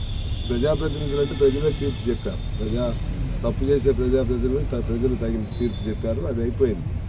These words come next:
ఇప్పుడు మేము ఇప్పుడే మాట్లాడాను, ఉదయం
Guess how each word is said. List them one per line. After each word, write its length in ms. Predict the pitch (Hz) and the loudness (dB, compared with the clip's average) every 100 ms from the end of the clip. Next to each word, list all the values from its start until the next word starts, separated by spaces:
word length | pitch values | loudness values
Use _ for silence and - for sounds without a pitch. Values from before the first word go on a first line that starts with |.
| - - - - | -6 -6 -6 -6
ఇప్పుడు 260 | - - 175 | -4 0 0
మేము 320 | 160 147 139 | 2 4 4
ఇప్పుడే 300 | 123 139 139 | 2 4 6
మాట్లాడాను, 680 | 127 120 117 117 107 107 123 | 6 4 0 -2 -2 -2 -2
ఉదయం 380 | 110 123 117 107 | -2 -2 -2 -2